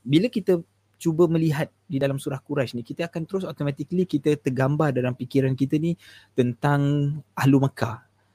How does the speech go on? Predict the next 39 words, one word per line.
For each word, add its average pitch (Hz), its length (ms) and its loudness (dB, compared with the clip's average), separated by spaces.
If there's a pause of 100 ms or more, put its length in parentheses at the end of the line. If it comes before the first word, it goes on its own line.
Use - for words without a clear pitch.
(160)
tentang 131 320 0
orang-orang 127 480 2
Mekah. 107 300 -6
Tuan-tuan, 160 340 -2
siapa 135 320 -4
yang 131 140 0
pernah 135 240 -2
pergi 135 240 -2
Mekah, 123 300 -6 (560)
uh, 120 200 -4
kita 139 220 0
tahulah 143 320 0
keadaan 120 400 -4
di 117 80 0
sana, 123 240 -2
keadaan 87 320 -6
di 113 80 -4
Mekah 107 260 -6
ni 113 140 -2
macam 113 160 -2
mana. 117 240 2 (560)
Uh, 107 480 -4
mungkin, 110 380 2 (280)
uh, 104 160 -4
kalau 101 160 -8
kita 101 160 -8
pergi 110 200 -6
pada 110 120 -2
musim 110 340 -2 (280)
keadaan, 107 440 0 (280)
uh, 104 400 -8
tertentu, 139 580 6
cuaca 117 460 6 (320)
panas, 123 400 2
kita 117 160 -4
tahu, - 160 -2
okey, - 100 -6
panas, 120 540 -4
kering, 127 480 4